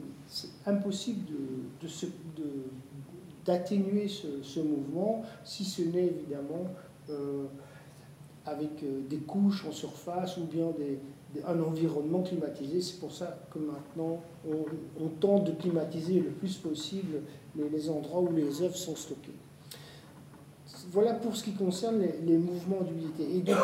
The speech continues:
même un bois, un bois vieux, euh, ou qui soit fraîchement coupé ou, ou qui, qui ait cinq cents ans, eh bien, il va continuer à absorber et rejeter de l'humidité euh,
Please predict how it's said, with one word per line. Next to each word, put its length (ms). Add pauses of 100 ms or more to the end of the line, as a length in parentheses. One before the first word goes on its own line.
(100)
même 240 (340)
un 140
bois, 680 (420)
un 120
bois 280
vieux, 560 (800)
euh, 840 (120)
ou 160 (440)
qui 100
soit 220
fraîchement 500
coupé 560
ou, 100
ou 580 (180)
qui, 240
qui 180
ait 40
cinq 280
cents 320
ans, 260 (240)
eh 60
bien, 160
il 100
va 120
continuer 800 (220)
à 220
absorber 1040
et 220 (280)
rejeter 440
de 60
l'humidité 680 (680)
euh, 220